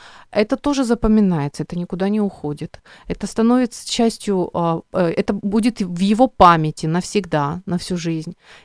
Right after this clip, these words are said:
И это тоже становится со временем частью его личности. Вы можете себе представить, когда человек сам себя внутри, а, бьёт вот этими фразами? "Да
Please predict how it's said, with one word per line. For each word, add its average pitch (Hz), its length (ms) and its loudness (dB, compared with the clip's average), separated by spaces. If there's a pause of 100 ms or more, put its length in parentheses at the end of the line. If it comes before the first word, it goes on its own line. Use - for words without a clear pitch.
И 202 200 -4
это 208 220 2
тоже 240 300 2
становится 185 520 -2
со - 140 -4
временем 190 440 2
частью 196 440 -2
его 165 180 -6
личности. - 680 -12 (2500)
Вы 208 60 -2
можете 311 320 2
себе 185 240 2
представить, 165 560 -4
когда 165 360 -4 (280)
человек 247 380 0
сам 180 360 2
себя 208 400 0
внутри, 180 640 0 (520)
а, 156 320 2 (600)
бьёт 170 540 0 (140)
вот 160 160 -8
этими 180 260 -4
фразами? 156 600 -10 (600)
"Да 180 120 -2